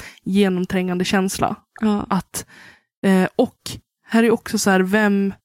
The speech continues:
Speaker 1: vem är god och vem är ond? Vem är protagonist och vem är antagonist?
Speaker 2: Mm.
Speaker 1: Att ondska är väldigt subjektivt.
Speaker 2: Exakt.
Speaker 1: Carrie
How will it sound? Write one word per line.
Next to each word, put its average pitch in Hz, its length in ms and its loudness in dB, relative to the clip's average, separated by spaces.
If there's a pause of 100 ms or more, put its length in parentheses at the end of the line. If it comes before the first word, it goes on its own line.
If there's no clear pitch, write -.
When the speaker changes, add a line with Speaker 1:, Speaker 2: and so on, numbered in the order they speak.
Speaker 1:
vem 190 540 0
är 170 400 -2 (280)
god 214 300 2
och 180 80 0
vem 196 180 2
är 196 80 2
ond? 220 280 2
Vem 202 200 2
är 185 40 -6
protagonist 190 640 0
och 196 60 -2
vem 190 140 -2
är - 40 -4
antagonist? 214 640 0
Speaker 2:
Mm. 196 220 -2 (580)
Speaker 1:
Att - 380 -6 (260)
ondska 220 840 0 (320)
är 196 160 0
väldigt 190 360 -2
subjektivt. - 960 -4 (500)
Speaker 2:
Exakt. - 540 -4 (240)
Speaker 1:
Carrie 240 600 2